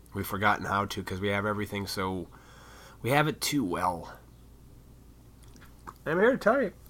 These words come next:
every civilization that we know about, or at least what we know about 'em, ain't here anymore. <laughs> We are.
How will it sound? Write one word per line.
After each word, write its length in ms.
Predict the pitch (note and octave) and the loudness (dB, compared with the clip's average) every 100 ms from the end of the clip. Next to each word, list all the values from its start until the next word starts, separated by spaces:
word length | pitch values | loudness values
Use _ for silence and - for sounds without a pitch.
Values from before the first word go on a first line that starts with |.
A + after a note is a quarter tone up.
| - - - - - - - - - - | -20 -20 -20 -20 -20 -20 -20 -20 -4 6
every 260 | D3+ B3+ B3 | 8 8 4
civilization 1300 | A#3+ B3+ A3 A3 G#3+ E3 D3+ B3 - C#3+ D#3+ E3 C#3+ | 2 2 4 4 4 4 2 2 2 0 0 0 -2
that 140 | C3 | 0
we 120 | C3+ | 0
know 300 | A#2+ A2 F#3+ D#3 | 2 4 6 6
about, 340 | G2+ G#2 C#3 | 8 10 8
or 100 | A#2 | 4
at 80 | A2+ | 0
least 140 | A#2+ | 0
what 180 | G2 C3 | 0 0
we 80 | A#2+ | 2
know 140 | G2+ | 4
about 220 | G2 G2 A#2+ | 6 6 4
'em, 140 | C#3+ - | 0 -6
ain't 280 | E2+ A#2+ E3+ | -2 2 4
here 180 | E3+ A3+ | 6 6
anymore. 400 | D3 G2+ F#2+ F2+ - - - | 6 6 4 4 0 -10 4
<laughs> 680 | F#3+ - E3 - - - - | 6 6 0 -6 -16 -18 0
We 180 | C3+ A3 | 6 10
are. 240 | C#3 C#3 | 10 8